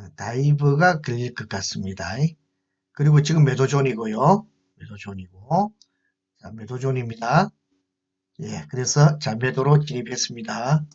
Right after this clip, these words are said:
다이버전스죠. 예, 다이버전스 이렇게 그러면 추가하면 됩니다. 자, 그래서 추가하겠습니다. 자, 다이버전스죠. 예, 확연하게 다이브인 줄 알겠죠. 어, 이거 왜 두 개, 한 개로 바꿔야죠.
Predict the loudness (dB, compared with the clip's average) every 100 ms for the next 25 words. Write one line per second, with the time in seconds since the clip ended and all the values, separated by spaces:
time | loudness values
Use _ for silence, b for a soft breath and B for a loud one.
0 | _ _ _ _ _ 4 6 8 4 2
1 | -4 -4 0 2 4 2 -2 -14 -14 -12
2 | -10 -6 -4 -4 -4 -8 -6 -2 -2 -2
3 | -8 4 6 6 4 0 -4 0 2 2
4 | -2 _ _ _ _ _ _ _ -16 -14
5 | -10 -10 -6 2 4 2 0 0 4 6
6 | 6 6 0 _ _ _ _ _ _ _
7 | _ _ -8 -8 2 4 6 4 4 4
8 | 6 8 8 6 0 -8 -6 -8 0 4
9 | 6 8 8 8 6 b b _ _ 6
10 | 8 6 4 4 4 2 6 6 6 6
11 | 4 4 0 -2 -4 -4 -4 -4 -2 -2
12 | -6 -14 -18 -18